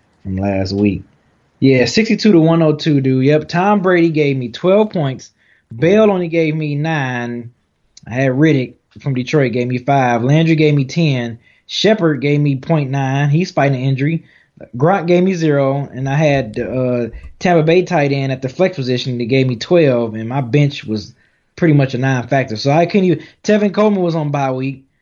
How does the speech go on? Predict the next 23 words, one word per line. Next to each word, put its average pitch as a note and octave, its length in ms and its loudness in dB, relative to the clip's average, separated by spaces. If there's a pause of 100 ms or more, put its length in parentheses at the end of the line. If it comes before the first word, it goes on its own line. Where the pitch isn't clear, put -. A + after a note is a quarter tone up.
(380)
and C3 320 -8
I C#3 80 -2
got, C#3 300 0
uh, B2 400 -2 (200)
Maclin, F#3+ 600 2
Higgins, F#3+ 480 0
Brandon D#3 440 0
Oliver, E3 600 2
and C3 480 -4
McGuire C3+ 540 2
from B2 240 -6
the A#2 100 -6
Jets. B2 420 -2
I'm C3 160 -2
hoping C3 280 -2
he C#3 100 2
might B2+ 480 -4
break C3+ 220 0
out C3+ 220 0
at G#2+ 100 -6
something B2 280 -2
soon, A#2+ 420 -2
but G#2 240 -4